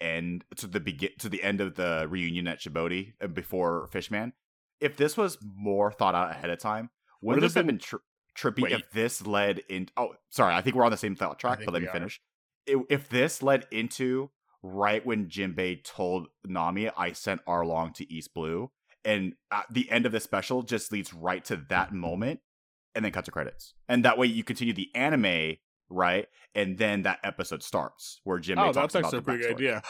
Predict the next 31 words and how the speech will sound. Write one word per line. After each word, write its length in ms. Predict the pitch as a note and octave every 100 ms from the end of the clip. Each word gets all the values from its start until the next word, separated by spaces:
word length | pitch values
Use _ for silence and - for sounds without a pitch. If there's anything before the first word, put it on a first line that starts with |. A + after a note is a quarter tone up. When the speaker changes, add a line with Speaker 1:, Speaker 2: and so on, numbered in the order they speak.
| -
Speaker 2:
I 80 | C#3
was 120 | F3
gonna 180 | E3+ C#3+
say 260 | B2+ B2+ C3 - C#4+ C4 F3+ D3
<laughs> 60 |
they 100 | D3+
should 140 | D3 D#3
have 80 | C3
just 160 | C3+
done 180 | C#3+ C#3
this 160 | C3+ C#3+
movie 260 | C#3 B2
like 160 | A#2+ A#2+
episode 280 | A#2 B2+ A#2
of 80 |
Chopper, 380 | - A#2 A2 C#3
kinda 220 | - A#2
made 220 | A#2 A#2+ A2+
it 100 | A2
a 60 |
what 240 | G#2+ A#2 A#2
if 180 | C3
and 100 | B2 G#2+
just 160 | -
put 160 | C3 A2+
Jinbei 360 | A2+ G#2+ G2+
in 80 | G#2
it 120 | G#2
Speaker 1:
<laughs> 0 |
Speaker 2:
somewhere. 180 | - -
Speaker 1:
Just 140 | A3+